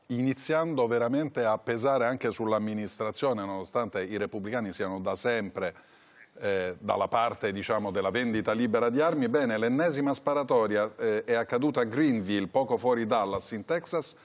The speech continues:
Il bilancio è sempre quello del primo momento, due morti e dodici feriti, il che vuol dire che il bilancio potrebbe crescere. Non so ancora di che cosa si tratti, ma questa era la situazione di al-Baghdadi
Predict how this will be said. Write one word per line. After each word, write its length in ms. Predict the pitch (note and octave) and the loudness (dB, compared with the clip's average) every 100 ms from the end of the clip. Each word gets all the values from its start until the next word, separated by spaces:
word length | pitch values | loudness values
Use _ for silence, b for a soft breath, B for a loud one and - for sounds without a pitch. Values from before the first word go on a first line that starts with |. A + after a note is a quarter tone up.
| b b b b _ - - _ | b b b b _ -20 -20 _
Il 120 | - G#2+ | -4 0
bilancio 460 | B2+ C#3+ C#3 A#2+ | 2 2 0 0
è 40 | G#2+ | -2
sempre 380 | C3+ B2+ B2 | -2 -2 0
quello 300 | A2+ A#2+ A2+ | 2 2 4
del 140 | A2 G#2 | 2 0
primo 280 | A2 G#2+ G2+ | -2 0 -2
momento, 400 | F#2+ E2 - G2+ | -2 -4 -4 -4
due 300 | A#2+ E3+ D#3 | 0 2 4
morti 520 | F#3 F#3+ E3 F3+ - | 4 0 -4 -6 -2
e 120 | B2+ A#2 | -2 0
dodici 460 | D3+ C3+ B2 B2+ | 0 2 0 -2
feriti, 440 | A2+ G2+ F2 E2 G2+ | -2 -2 -4 -8 -12
il 140 | G#2+ | -8
che 120 | C#3+ | -6
vuol 220 | G#2+ A#2 | -2 -2
dire 280 | A#2+ B2+ G#2 | 0 0 0
che 300 | G2+ F#2+ - _ - | -2 -4 -6 _ -10
il 140 | A2 | -6
bilancio 460 | A#2 B2 A2+ - G2 | -2 -2 -2 -4 -4
potrebbe 420 | G2+ A#2 A#2 C3+ | -2 -2 -2 -2
crescere. 340 | C3+ G#2+ G#2+ | -4 -4 -4
Non 260 | G#2+ D3 D3+ | 0 0 0
so 320 | - C#3 B2 B B B - | 0 0 0 B B B -2
ancora 540 | B2 B2+ D#3+ D#3 A#2+ | -2 2 4 6 4
di 120 | B2 | 2
che 160 | B2+ C3+ | 0 0
cosa 320 | D3 C3+ C3+ | 0 2 0
si 160 | - E3 | 0 0
tratti, 560 | A#2 F#2 - - G#2+ A#2+ | 2 0 -2 -4 -6 0
ma 200 | B2 A#2+ | -2 0
questa 640 | - B2 A2 - B2 - B B B - | 0 -2 -2 0 0 0 B B B -4
era 640 | C#3 C#3 B2+ A2+ G#2+ F#2+ - - _ - | 0 2 4 4 2 0 -18 -20 _ -8
la 160 | F#2+ | -6
situazione 760 | - G2 G#2+ - B2+ B2+ A#2 G#2+ | -4 -2 -2 0 2 2 2 0
di 120 | G#2+ | 0
al-Baghdadi 880 | A2+ G#2 A2 G#2+ A#2+ A2 F#2 F2+ | 0 2 -2 0 2 2 0 -6